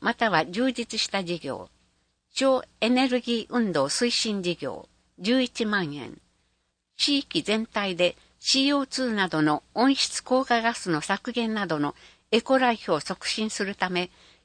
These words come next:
環境月間である六月、および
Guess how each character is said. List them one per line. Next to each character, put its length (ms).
環 200
境 200
月 180
間 260
で 140
あ 60
る 160
六 260
月、 420
お 100
よ 180
び 220